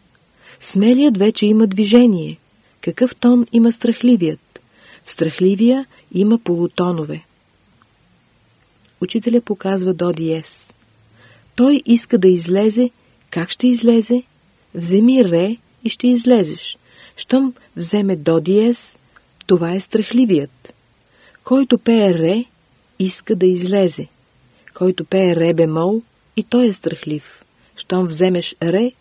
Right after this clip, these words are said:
казваш: какво ще ме е страх? До диез е на страхливите хора, а на силните хора са целите тонове.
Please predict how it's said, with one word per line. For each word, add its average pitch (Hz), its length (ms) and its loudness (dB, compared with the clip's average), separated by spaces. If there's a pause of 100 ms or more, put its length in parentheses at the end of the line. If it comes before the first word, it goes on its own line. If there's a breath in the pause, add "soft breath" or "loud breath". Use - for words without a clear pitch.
(140)
казваш: 160 600 -4 (340 soft breath)
какво 226 300 -2
ще 247 180 -4
ме 269 120 0
е 269 60 -2
страх? 247 520 -6 (1160 soft breath)
До 247 200 6
диез 240 480 4 (240 soft breath)
е 185 100 2
на 175 160 0
страхливите 196 640 -2
хора, 156 340 -4 (220 loud breath)
а 170 100 -2
на 165 120 -2
силните 247 480 2
хора 226 320 0
са 165 160 -8
целите 220 520 0
тонове. 156 480 -10